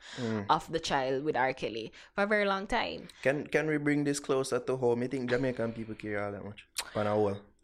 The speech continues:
Speaker 2: You know what? <laughs>
Speaker 1: You
Speaker 2: I
Speaker 1: think
Speaker 2: saw
Speaker 1: them
Speaker 2: something.
Speaker 1: separate the art from the artist?
Speaker 2: I saw something on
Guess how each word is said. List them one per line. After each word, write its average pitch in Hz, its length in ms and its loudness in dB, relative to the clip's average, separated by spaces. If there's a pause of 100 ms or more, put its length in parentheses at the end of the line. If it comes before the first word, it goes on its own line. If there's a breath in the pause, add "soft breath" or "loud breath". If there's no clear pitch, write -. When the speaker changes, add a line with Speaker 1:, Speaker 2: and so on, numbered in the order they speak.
(140)
Speaker 2:
You 202 200 2
know 240 140 6
what? 262 420 4
<laughs> - 60 6 (1200 loud breath)
Speaker 1:
You 185 60 4
Speaker 2:
I 208 40 2
Speaker 1:
think 233 140 6
Speaker 2:
saw 254 140 10
Speaker 1:
them 123 120 6
Speaker 2:
something. 139 220 8
Speaker 1:
separate 117 360 6
the 117 140 6
art 107 180 2
from 104 200 0
the 104 100 2
artist? 101 240 2
Speaker 2:
I 190 120 4
saw 214 320 4
something 196 520 2
on 151 320 0